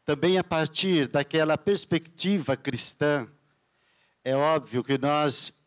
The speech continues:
eh, viemos representando esta entidade religiosa e que partiremos também de alguns princípios, elementos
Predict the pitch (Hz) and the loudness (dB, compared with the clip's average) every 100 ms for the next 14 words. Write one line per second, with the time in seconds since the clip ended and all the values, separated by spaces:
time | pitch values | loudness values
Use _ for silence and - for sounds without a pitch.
0 | _ - 135 135 120 139 147 170 156 127 | _ -6 -2 0 0 0 2 2 0 0
1 | 147 156 135 139 123 151 175 165 131 107 | -2 0 0 0 0 0 2 0 -2 -4
2 | - _ _ 127 143 143 151 135 147 127 | -8 _ _ -2 0 0 -2 -2 -4 0
3 | 156 160 135 127 143 123 127 135 127 107 | 0 0 -2 -4 -4 -2 0 0 0 -2
4 | 107 92 _ _ _ _ - 127 160 151 | -6 -10 _ _ _ _ -14 -8 -4 0
5 | 156 151 160 160 170 156 - 147 139 170 | -2 0 0 2 2 0 0 -2 0 0
6 | 175 160 117 147 143 156 - - 147 - | 0 -2 -2 -2 0 0 0 -2 -4 -2
7 | - 175 180 - 127 151 139 127 151 185 | -2 0 0 -2 -2 0 0 0 0 0
8 | 170 131 113 - | -2 -4 -4 -4